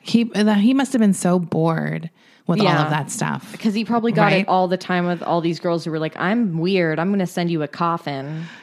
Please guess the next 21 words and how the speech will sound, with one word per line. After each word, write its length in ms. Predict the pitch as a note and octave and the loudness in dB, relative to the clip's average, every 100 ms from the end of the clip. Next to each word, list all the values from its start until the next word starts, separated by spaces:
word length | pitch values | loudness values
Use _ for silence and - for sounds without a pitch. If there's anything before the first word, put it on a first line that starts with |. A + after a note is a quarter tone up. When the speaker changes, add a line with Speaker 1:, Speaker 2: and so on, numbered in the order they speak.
| - | -12
Speaker 1:
Do 100 | - | 4
you 40 | A3+ | 6
know 80 | C4 | 6
what's 200 | E4 G#3 | 4 2
really 240 | G3+ G#3 | 4 6
weird? 340 | F3+ E3+ F#3 G3+ | 4 4 2 2
I 100 | F3+ | 4
went 180 | F#3 F#3+ | 4 4
to 100 | F#3+ | 2
look 300 | F3 F3 F#3 | 2 2 2
and 120 | F3 | 2
see 240 | - F3 | 2 2
how 600 | E3 E3+ D#3+ D#3+ D#3+ - - | 2 0 0 2 0 -2 -4
old 400 | D3+ D#3 F3 - - - - | -2 0 -2 -6 -12 -16 -6
Bud 200 | E3+ D#3+ | -4 -4
Cort 340 | - D#3+ D3+ F#3+ | -4 -4 -2 2
is. 400 | A3 A#3+ A3+ F3 | 2 4 0 -4
Speaker 2:
Yeah. 160 | D#3 C#3+ - - _ _ _ _ _ - | -12 -14 -20 -20 _ _ _ _ _ -2
Speaker 1:
Uh, 440 | F3 E3 E3 E3 D#3+ - - | 0 2 0 -2 -6 -8 2
and 120 | G3 | 2
his 300 | D#3+ G#3 G3 | 6 4 2